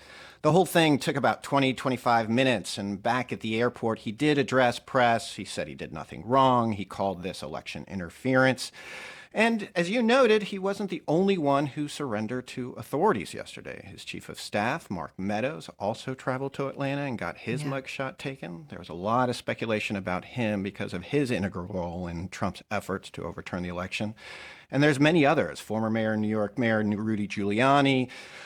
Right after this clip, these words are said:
Speaker 1: Sidney Powell, his lawyer, another lawyer, John Eastman. It's really a long list. Eighteen covid defendants.
Speaker 2: Yeah, and, I mean, this came after a pretty eventful week with rivals debating his relevance and surrendering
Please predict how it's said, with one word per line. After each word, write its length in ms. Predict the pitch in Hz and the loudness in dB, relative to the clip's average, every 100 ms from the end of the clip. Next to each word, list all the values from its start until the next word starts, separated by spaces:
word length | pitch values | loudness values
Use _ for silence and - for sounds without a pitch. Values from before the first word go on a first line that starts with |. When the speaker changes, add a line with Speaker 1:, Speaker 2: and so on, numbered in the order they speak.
| - | -8
Speaker 1:
Sidney 360 | - 120 101 | -2 0 0
Powell, 600 | - - 135 135 135 131 | -4 -2 4 6 6 6
his 240 | 104 92 101 | 2 -6 -2
lawyer, 440 | 120 135 135 131 | 2 4 6 6
another 320 | 113 123 131 | 4 4 4
lawyer, 240 | 131 127 120 | 4 4 4
John 260 | 113 101 - | 0 -2 -2
Eastman. 420 | 127 - 117 113 | -6 -2 -4 -4
It's 140 | - 156 | -6 -4
really 300 | 175 143 123 | 2 2 2
a 40 | 113 | -2
long 440 | 104 107 113 98 | -2 0 0 -2
list. 420 | 110 95 - - - - | -2 -2 -6 -12 -16 -8
Eighteen 400 | 110 - 147 135 | -8 -4 -4 -4
covid 280 | 123 120 | -6 -6
defendants. 480 | 120 135 120 - - _ - - - - - | -6 -4 -4 -6 -18 _ -20 -16 -14 -14 0
Speaker 2:
Yeah, 260 | 226 285 196 | 4 6 4
and, 180 | 202 - | 0 -2
I 60 | 196 | -2
mean, 180 | 190 | 0
this 200 | 190 214 | 0 -2
came 340 | - 220 214 190 | -4 -6 -4 -2
after 760 | 175 170 - 170 165 151 156 - _ _ | -2 -6 -4 -2 -2 -2 -4 -10 _ _
a 60 | 240 | -10
pretty 300 | - 277 202 | -4 0 0
eventful 480 | 165 160 - 170 | 0 -4 -2 -4
week 320 | 156 165 185 - | -2 -4 -4 -4
with 140 | 160 | -4
rivals 480 | 156 147 160 165 151 | 0 0 0 -6 -6
debating 480 | 160 - 165 165 160 | -6 -2 -2 -2 -6
his 320 | 151 143 143 | -6 -8 -4
relevance 540 | 143 160 160 160 160 | -2 -2 -2 -4 -6
and 200 | - 147 | -8 -8
surrendering 720 | - 160 156 156 160 151 147 | -8 -6 -6 -4 -6 -6 -8